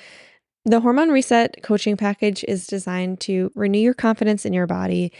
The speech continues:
and to get you wherever you wanna be to your hormone goals. We can walk through Dutch testing and put together a protocol that will help you understand what diet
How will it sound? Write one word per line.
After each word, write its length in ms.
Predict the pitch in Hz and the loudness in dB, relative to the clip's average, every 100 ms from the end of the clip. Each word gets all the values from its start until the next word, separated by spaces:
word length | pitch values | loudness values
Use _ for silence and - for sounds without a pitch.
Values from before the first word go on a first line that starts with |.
| - _ - | -20 _ 0
and 240 | 208 202 | 2 2
to 120 | - | 2
get 200 | 208 202 | 2 4
you 300 | 214 208 208 - | 4 4 2 0
wherever 400 | 202 220 233 208 | 4 4 4 2
you 140 | 175 | 2
wanna 220 | 175 180 | 0 0
be 280 | 180 - - - | -2 -2 -4 -6
to 140 | - | -2
your 80 | 185 | -2
hormone 320 | 165 165 165 | -2 -6 -8
goals. 480 | - - - - - _ - _ _ _ | -8 -8 -8 -10 -14 _ -20 _ _ _
We 140 | 196 | -2
can 180 | 208 247 | 0 2
walk 280 | 226 196 196 | 4 2 -2
through 400 | - 196 180 180 - - | 0 2 4 2 -2 0
Dutch 400 | 208 208 - - | 2 0 -4 -2
testing 680 | 202 196 - 190 185 190 - - - | 0 0 -2 -2 -2 -4 -10 -20 -8
and 300 | 196 190 185 - | -2 0 -2 -2
put 140 | - 240 | -4 0
together 320 | 277 262 254 | 0 4 2
a 40 | |
protocol 560 | 247 208 196 196 196 190 | 4 2 2 2 2 2
that 140 | 190 | 0
will 180 | 202 190 - _ - | 0 -2 -4 _ -8
help 300 | - 202 - | -2 -2 -2
you 400 | 190 220 233 - | 0 2 2 0
understand 560 | 208 202 - 180 180 170 - - _ | -4 -4 -2 -2 -2 -4 -10 -20 _
what 260 | 202 202 - | 0 0 0
diet 440 | 202 196 226 - | 2 4 4 0